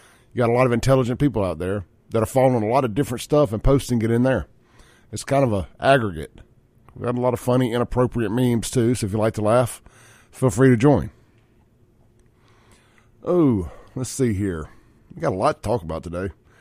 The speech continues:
Kinda all over the place. But I wanna go,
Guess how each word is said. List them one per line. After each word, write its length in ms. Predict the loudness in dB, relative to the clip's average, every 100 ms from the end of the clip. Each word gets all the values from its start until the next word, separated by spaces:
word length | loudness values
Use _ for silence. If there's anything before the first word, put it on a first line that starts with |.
| -20 -20 -6
Kinda 180 | 0 4
all 180 | 4 2
over 120 | 0
the 80 | -4
place. 520 | -4 -4 -4 -8 -16 _ _ _ _ _ 0
But 280 | 2 2 -4 _
I 60 | 0
wanna 120 | 2
go, 160 | 2